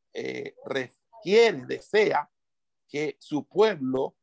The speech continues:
refleje su carácter, así como lo hizo su Hijo Jesucristo. Por eso somos llamados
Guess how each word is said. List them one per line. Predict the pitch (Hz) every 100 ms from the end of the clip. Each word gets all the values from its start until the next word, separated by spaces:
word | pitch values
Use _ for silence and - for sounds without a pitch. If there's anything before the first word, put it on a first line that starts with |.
| _ _
refleje | - 135 135 - 175 185 - 170
su | - 170 151
carácter, | 139 139 185 - _ - 110 123 _ _ _ _ _ _ _ -
así | 127 - - 190 233 247 _ -
como | 139 139 135 131 _ _
lo | 123 131 135
hizo | 175 196 - 196 - _
su | _ - 139
Hijo | 170 214 - 165 160 _ _
Jesucristo. | - 147 143 - 240 240 - - 90 - _ _ _ -
Por | 139 139
eso | 147 - 185 -
somos | - - 170 190 165
llamados | 151 131 135 185 214 143 156 _